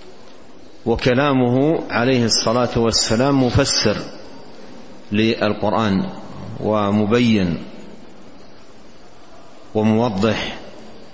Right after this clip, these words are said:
فيقول رضي الله عنه: "إذا إن أناسا يجادلونكم بشبيه القرآن"،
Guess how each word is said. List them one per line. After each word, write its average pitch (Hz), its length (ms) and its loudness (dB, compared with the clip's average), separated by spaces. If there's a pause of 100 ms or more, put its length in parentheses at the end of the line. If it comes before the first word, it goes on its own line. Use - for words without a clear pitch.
(1400)
فيقول 123 580 4 (120)
رضي 117 300 4
الله 110 280 4
عنه: 135 360 4 (840)
"إذا 110 280 4 (1120)
إن 110 160 4
أناسا 113 540 4
يجادلونكم 107 1120 2
بشبيه 101 1300 0
القرآن"، 104 680 2